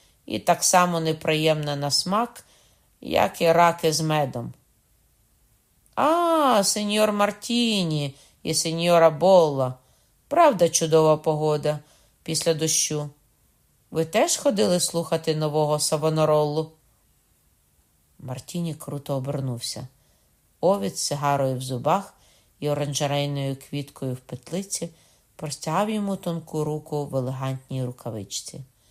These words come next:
Сонце грало на його бездоганно блискучих черевиках і осявало усміхнене обличчя відбитим у річці світлом. Він здавався Мартіні не таким бридким, як завжди, і особливо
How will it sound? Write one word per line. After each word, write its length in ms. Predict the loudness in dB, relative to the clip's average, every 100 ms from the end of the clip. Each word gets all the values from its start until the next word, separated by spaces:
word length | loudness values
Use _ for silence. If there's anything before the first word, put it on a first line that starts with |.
| _ _ _ _ _ -12
Сонце 420 | -6 -6 -6 -8
грало 400 | -2 0 0 0
на 140 | -2
його 240 | -4 -4 -4
бездоганно 760 | -6 -4 -4 -2 -2 -2 -6
блискучих 640 | -6 -8 -8 -10 -10 -10
черевиках 680 | -10 -8 -6 -6 -6 -8 -14 -16 _ -20 -20 _ _
і 100 | -2
осявало 600 | 0 2 2 4 4 4
усміхнене 680 | 0 -4 -8 -8 -8 -6 -4
обличчя 600 | -4 -4 -6 -6 -6 -8 -10 -18 -20 _ -10
відбитим 580 | -8 -6 -6 -6 -6 -4
у 80 |
річці 460 | -4 -4 -4 -6 -8
світлом. 680 | -10 -10 -12 -12 -14 -14 -14 _ _ _ _ _ _ _ _
Він 100 | -10
здавався 580 | -8 -6 -4 -4 -4 -6
Мартіні 640 | -8 -8 -10 -8 -6 -8 -10 -20 _ -6
не 120 | -4
таким 380 | -4 -4 -4 -4
бридким, 480 | -6 -8 -8 -6
як 200 | -6 -6
завжди, 520 | -4 -4 -4 -8 -12 -14 _ _ _ _
і 300 | -6 -4 -4 -6 -8
особливо 840 | -10 -8 -6 -6 -4 -2 -2